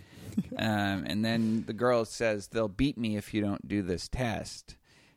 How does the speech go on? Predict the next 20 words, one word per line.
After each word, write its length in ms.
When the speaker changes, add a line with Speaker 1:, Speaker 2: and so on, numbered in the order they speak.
Speaker 2:
And 200
she 160
shows 440
these, 300
like, 460
whip 560
marks 460
on 160
her 200
back. 300
Speaker 1:
Right. 240
Right. 260
Speaker 2:
And 320
so 420
Speaker 1:
By 220
the 80
Speaker 2:
Angela 60
Speaker 1:
way, 220
the 140
answer, 460